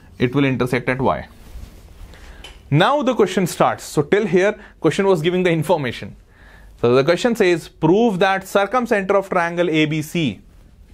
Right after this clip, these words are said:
Circumcent-, uh, circumcenter. So I guess you should be knowing what is circumcenter. Circumcenter is intersection point of the perpendicular bisectors. So one perpendicular bisector, second perpendicular bisector.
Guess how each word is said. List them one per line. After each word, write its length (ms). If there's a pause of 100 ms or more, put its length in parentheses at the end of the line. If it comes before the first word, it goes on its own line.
(580)
Circumcent-, 640
uh, 320
circumcenter. 640 (320)
So 140
I 160
guess 240
you 200
should 220
be 100
knowing 300 (400)
what 160
is 100
circumcenter. 540 (420)
Circumcenter 720
is 220
intersection 840
point 400
of 220
the 100
perpendicular 600
bisectors. 720 (540)
So 280
one 260
perpendicular 480
bisector, 480
second 280
perpendicular 440
bisector. 420